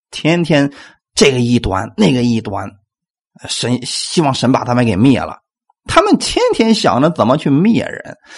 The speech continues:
但是神给我们的权柄是让我们去救人，从来就没给我们权柄让我们去灭人，因为能救人也能灭人的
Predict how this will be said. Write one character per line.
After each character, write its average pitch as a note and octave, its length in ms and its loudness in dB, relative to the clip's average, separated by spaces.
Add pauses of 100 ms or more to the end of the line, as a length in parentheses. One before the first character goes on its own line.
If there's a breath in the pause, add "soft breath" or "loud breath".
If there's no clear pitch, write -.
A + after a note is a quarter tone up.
(200 loud breath)
但 C#4+ 100 4
是 C#4 100 0
神 C4+ 480 2
给 G3 140 4
我 G#3+ 220 6
们 A3+ 160 2
的 F#3 160 4
权 G#3 500 4
柄 C#3 460 2 (260 loud breath)
是 - 220 -2
让 C#4 200 4
我 C#3+ 140 4
们 G#3 220 2
去 G#3 260 0
救 F3 380 4
人， G2+ 240 -2
从 B3+ 400 4
来 F3+ 160 4
就 F#3 160 2
没 D3+ 200 4
给 G#3 160 4
我 E3+ 120 6
们 C#3 180 4
权 - 340 2
柄 D3 160 4
让 E3+ 160 4
我 C3 60 6
们 C3 160 2
去 D#3 140 0
灭 F3 440 6
人， E2+ 420 -6 (500)
因 F3 180 2
为 D3+ 300 2 (240 soft breath)
能 A#3 360 6
救 C4 340 6
人 C#3 380 4
也 B2 260 2
能 D#3 320 2
灭 C4 320 6
人 G#2+ 380 2
的 C3 200 2